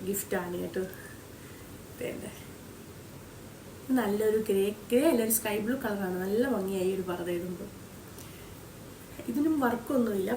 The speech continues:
പ്ലെയിൻ ആണ്. ഇനി നെക്സ്റ്റ് ഒരു ഗ്രീൻ ആണ് കേട്ടോ. ഇതൊരു മൈലാഞ്ചി ഗ്രീൻ ആണ്. ഇതെൻ്റെ നിങ്ങൾക്കൊക്കെ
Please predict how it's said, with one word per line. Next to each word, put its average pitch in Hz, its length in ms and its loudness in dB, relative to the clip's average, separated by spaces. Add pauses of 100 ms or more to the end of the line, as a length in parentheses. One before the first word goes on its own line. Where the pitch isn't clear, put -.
പ്ലെയിൻ 214 280 4 (120)
ആണ്. 170 160 -2 (3250)
ഇനി 247 120 8 (100)
നെക്സ്റ്റ് 220 380 6 (720)
ഒരു 220 180 4
ഗ്രീൻ 196 260 4 (120)
ആണ് 175 160 0
കേട്ടോ. 175 200 0 (300)
ഇതൊരു 226 260 4
മൈലാഞ്ചി 196 560 2
ഗ്രീൻ 180 280 0
ആണ്. 165 160 -4
ഇതെൻ്റെ 180 300 -2 (3250)
നിങ്ങൾക്കൊക്കെ 339 460 12